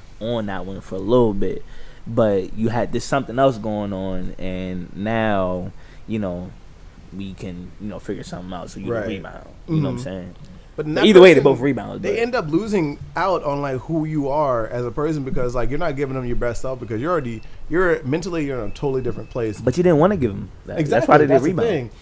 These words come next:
Speaker 2: And I feel like I, my
Speaker 1: So it's
Speaker 2: heart
Speaker 1: not a
Speaker 2: goes out
Speaker 1: bad
Speaker 2: to
Speaker 1: thing
Speaker 2: rebound relationships
Speaker 1: for them.
Speaker 2: because, like, that shit's, like, that's fucked up for the person having to go through it and the person having to deal with all, like, your bullshit. Um, I speak from personal experience 'cause, you know,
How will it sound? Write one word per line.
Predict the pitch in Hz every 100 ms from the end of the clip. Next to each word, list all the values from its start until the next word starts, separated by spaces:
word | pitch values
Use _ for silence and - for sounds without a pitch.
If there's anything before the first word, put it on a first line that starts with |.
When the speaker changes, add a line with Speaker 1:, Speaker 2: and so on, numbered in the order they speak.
| -
Speaker 2:
And | 156
I | 160
feel | 247
like | 214 190 139
I, | 151
my | 143
Speaker 1:
So |
it's | 190
Speaker 2:
heart | 139 202
Speaker 1:
not | 208
a |
Speaker 2:
goes |
out | 170
Speaker 1:
bad | 165 220
Speaker 2:
to | 220
Speaker 1:
thing | 196
Speaker 2:
rebound | 202 214 208
relationships | 208 202 214 214
Speaker 1:
for |
them. | 214 190
Speaker 2:
because, | 180 165 143
like, | 147 135
that | 117 143
shit's, | - 170 143
like, | 123 101 - -
that's | - 190
fucked | 226 208
up | 214 208
for |
the | 175
person | 170 170 165
having | 156 131
to |
go | 110 131
through | 147 165
it | 170
and |
the | 151
person | 143 139
having | 135 120
to | 107
deal | 113 131
with | 131
all, | 123
like, | 117 107 90 - -
your | 104 135
bullshit. | 139 135 147 - 170 175 - - - - - -
Um, | 127 127 120 123
I |
speak | 147 165 151
from | 143
personal | 117 143 131 123
experience | 120 - 156 139 131
'cause, | - 131
you | 156
know, | 120 120